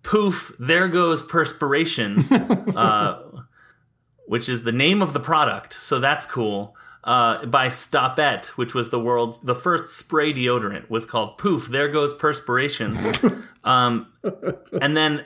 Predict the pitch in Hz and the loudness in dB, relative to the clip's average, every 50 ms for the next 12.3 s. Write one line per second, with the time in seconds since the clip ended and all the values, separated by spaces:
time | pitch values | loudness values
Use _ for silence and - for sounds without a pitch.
0 | - _ _ - - - - - - 190 196 202 214 208 190 180 160 143 139 - | -14 _ _ -20 -20 -16 -12 -4 0 4 4 4 4 4 2 2 2 0 -2 -4
1 | - - _ _ - 165 - _ _ _ _ - 175 175 180 180 175 156 131 - | -6 -12 _ _ -20 -20 -20 _ _ _ _ 0 2 2 4 2 2 2 0 -2
2 | - - 170 151 139 - - 156 139 135 127 135 131 120 117 - - 151 139 123 | 0 0 2 2 2 2 0 2 2 2 2 2 0 0 -2 -4 0 0 0 0
3 | - - 127 131 127 123 - 120 113 113 127 135 147 143 139 127 120 113 107 110 | 0 -4 -2 -2 -2 -2 -2 -2 -2 0 2 2 2 4 4 4 2 0 0 -4
4 | - - - - - - - - - 117 120 113 110 - - - 131 139 147 151 | -8 -10 -20 -20 -20 -20 -18 -4 0 2 2 2 0 -2 -6 -4 2 4 4 4
5 | 143 143 127 120 127 127 123 123 117 120 120 - 147 127 120 117 117 117 - - | 4 2 0 0 0 2 2 2 0 -2 -4 0 0 0 2 2 -2 -4 -6 -8
6 | - 131 117 110 98 - - - 185 190 185 170 143 - - 117 127 151 147 151 | 0 0 0 0 0 -4 -8 -2 0 2 2 0 -2 -4 -8 -4 -2 0 2 4
7 | 156 175 160 160 156 143 127 113 139 135 147 156 156 143 - - - 120 107 107 | 4 4 4 2 2 0 0 0 2 2 4 2 2 -2 -4 -2 -2 0 0 0
8 | 104 104 101 101 101 - - - - - - - - - _ _ _ - - - | 0 -2 -4 -4 -6 -10 -16 -20 -20 -20 -20 -20 -20 -20 _ _ _ -20 -20 -20
9 | - - _ _ _ _ _ - - 160 147 135 131 135 151 156 156 - 160 151 | -20 -20 _ _ _ _ _ -4 0 2 2 2 4 2 2 2 2 2 2 2
10 | 139 127 131 127 - - 135 127 120 - - 131 120 123 120 113 110 107 113 120 | 2 2 0 -4 -2 -2 -2 -2 -2 -2 -4 -4 -2 -2 -2 -2 0 2 2 2
11 | 127 127 117 117 107 104 101 - 127 113 113 120 110 107 - - 123 113 113 131 | 2 2 2 2 0 0 0 -2 -4 -4 0 0 -2 -2 0 -2 -2 -2 0 0
12 | 123 117 101 - - | 0 0 0 -2 -8